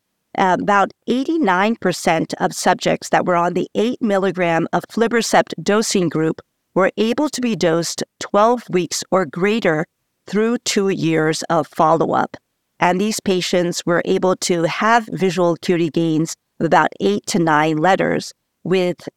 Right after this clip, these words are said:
six fewer injections than those that were assigned to the two milligrams of aflibercept. In addition, the safety of high dose aflibercept was very similar to that of two milligrams of aflibercept,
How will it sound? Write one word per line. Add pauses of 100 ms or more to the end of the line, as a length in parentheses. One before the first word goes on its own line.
(160)
six (180)
fewer
injections (300)
than (120)
those
that
were
assigned
to
the
two
milligrams
of
aflibercept. (520)
In
addition,
the
safety
of
high
dose
aflibercept (280)
was
very
similar
to
that
of (140)
two
milligrams
of
aflibercept,